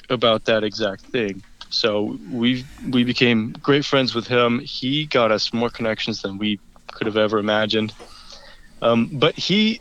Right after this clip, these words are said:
in his research, unearthed quite a bit that significantly changes the story, um, in my opinion, for the better. And, uh, it's, it's a really interesting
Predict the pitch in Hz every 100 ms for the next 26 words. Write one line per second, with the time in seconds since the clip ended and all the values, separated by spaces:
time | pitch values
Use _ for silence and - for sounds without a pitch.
0 | - 147 147 135 127 170 - 139 123 -
1 | - - - - - - - - - -
2 | - - - - - - - 139 135 135
3 | - - - 123 120 120 117 113 113 -
4 | - - - 110 110 - - - 117 110
5 | 113 127 127 - 123 113 - 110 104 95
6 | 101 95 - 98 95 92 - 107 104 110
7 | 120 113 123 117 120 117 104 110 104 98
8 | 104 113 123 - - - - - - -
9 | - - - - - - - - 117 110
10 | 110 107 110 107 110 - - 120 110 -
11 | - - - 117 107 123 156 156 170 139
12 | - 127 - 131 123 120